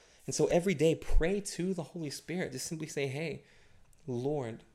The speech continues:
please, maybe not "Hey," <laughs> but, but, uh, "Lord, Spirit, please open my mind to see Jesus in the Scripture today." And if you're not reading Scripture, please get in the Scriptures, all right? Side note.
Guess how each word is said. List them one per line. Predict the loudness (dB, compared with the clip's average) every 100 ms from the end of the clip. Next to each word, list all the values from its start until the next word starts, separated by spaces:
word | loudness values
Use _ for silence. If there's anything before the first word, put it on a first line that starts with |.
| -10
please, | -8 -4
maybe | -4 -2
not | -2 0
"Hey," | 0 0 2
<laughs> |
but, | 2 6 6 8 6 4 0 -10 -18 -14 4
but, | 6 6 0
uh, | -4 -4
"Lord, | 0 0 0 -2 -10 -20 _ _ _ _ _ _ _ _ _ _ -14
Spirit, | -12 -6 -2 -2 -6
please | -12 -8 -8 -10 -14 _ _ -8
open | -4 -2 -2
my | -4
mind | -6 -6 -8
to | -8
see | -10 -10
Jesus | -8 -8 -6 -6 -8 -10
in | -10 -10
the |
Scripture | -10 -10 -10 -10 -14
today." | -16 -18 -20 _ _ _ _ _ _ -20 -20 _ _ -20 -20 -20 -20 -20 -6 -2
And | -2
if |
you're | 0
not | 0 2
reading | 0 0
Scripture, | 0 0 0 -2
please | 0 -2 0
get | 0
in | 0
the |
Scriptures, | -2 -2 -2 -6 -4
all | -2 0
right? | -2 -4 -10
Side | 0 2 2
note. | 0 -2 -4